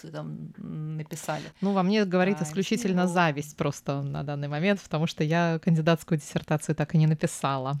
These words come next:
Speaker 1: Очень много кофеина, Маша. Официальный спонсор этой кандидатской диссертации — кофешоп около университета. Ам, диссертация моя была посвящена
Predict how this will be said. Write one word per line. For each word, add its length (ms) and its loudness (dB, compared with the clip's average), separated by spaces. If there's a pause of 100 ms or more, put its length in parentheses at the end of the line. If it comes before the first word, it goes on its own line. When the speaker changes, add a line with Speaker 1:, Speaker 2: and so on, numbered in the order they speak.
(100)
Speaker 1:
Очень 400 -2
много 800 -4
кофеина, 480 -6
Маша. 420 -10 (480)
Официальный 680 2
спонсор 480 -6
этой 200 -10
кандидатской 580 -8
диссертации — 680 -8
кофешоп 680 -4
около 300 -8
университета. 840 -8 (720)
Ам, 720 4 (140)
диссертация 720 0
моя 320 0
была 260 0
посвящена 1040 -4